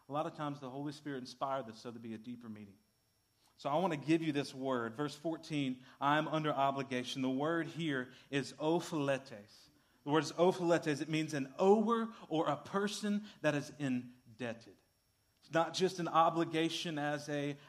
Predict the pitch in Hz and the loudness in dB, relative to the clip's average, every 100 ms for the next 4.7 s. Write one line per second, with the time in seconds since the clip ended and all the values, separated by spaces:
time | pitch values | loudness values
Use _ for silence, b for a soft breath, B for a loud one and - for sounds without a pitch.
0 | - 139 139 165 165 147 156 156 147 156 | -10 -8 -4 -4 -4 0 2 2 0 0
1 | 139 147 147 147 131 B B 147 143 160 | 2 0 0 0 -2 B B 2 2 -2
2 | 147 156 123 180 190 202 165 151 143 135 | 0 0 2 -2 2 4 4 4 4 2
3 | - 196 208 214 208 202 165 143 165 160 | -2 0 0 2 0 0 0 -2 0 2
4 | 156 131 135 196 196 160 | 2 0 0 -2 0 -2